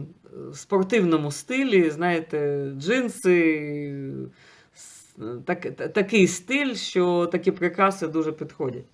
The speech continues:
Е, ну, і я купила цей браслет, прийшла додому, почала роздивлятися вже з лупою ці корали. І, знаєте, дивлюся і не можу зрозуміти. Я не бачу на цих коралах ніяких ліній, які повинні бути на коралах.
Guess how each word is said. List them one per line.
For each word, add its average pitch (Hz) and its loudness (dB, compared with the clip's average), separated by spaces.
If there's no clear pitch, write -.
Е, 160 0
ну, 349 6
і 294 6
я 247 6
купила 185 4
цей 147 0
браслет, 190 0
прийшла 170 0
додому, 214 2
почала 180 2
роздивлятися 165 2
вже 156 -2
з 147 -6
лупою 240 4
ці 208 -6
корали. 190 6
І, 170 -2
знаєте, 202 2
дивлюся 180 2
і 160 -2
не 175 6
можу 190 4
зрозуміти. 165 0
Я 196 2
не 233 0
бачу 180 2
на 151 -6
цих 143 -10
коралах 233 2
ніяких 180 -2
ліній, 156 0
які 131 -4
повинні 151 0
бути 135 -8
на 127 -6
коралах. - -10